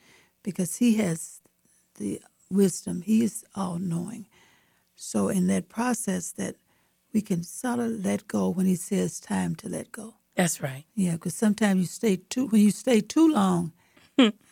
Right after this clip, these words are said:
Speaker 1: you know, it can take a part of you. It can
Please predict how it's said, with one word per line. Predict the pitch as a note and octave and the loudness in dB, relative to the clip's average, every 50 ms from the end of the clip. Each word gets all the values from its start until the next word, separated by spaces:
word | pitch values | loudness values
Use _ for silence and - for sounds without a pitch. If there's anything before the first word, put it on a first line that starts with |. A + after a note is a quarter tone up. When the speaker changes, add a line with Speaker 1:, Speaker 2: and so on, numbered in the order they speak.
| _ - - - _ _ A#3+ | _ -20 -20 -20 _ _ -4
Speaker 1:
you | A3+ G3+ | -2 0
know, | F#3+ F#3 E3 | 0 0 0
it | - G3 G3 | -2 -2 -4
can | - G#3+ F#3+ F3+ | -2 -4 -4 -2
take | - - G#3 G#3 - | -2 -4 -2 -2 -4
a | F#3+ | -6
part | - - - A#3 A#3 B3+ C4+ A#3 | -6 -4 0 2 4 4 4 2
of | G3+ E3+ | -2 -4
you. | F3+ F3 - - | -6 -6 -6 -6
It | F3 F3 | -8 -10
can | - - G#3+ - - | -10 -10 -10 -10 -10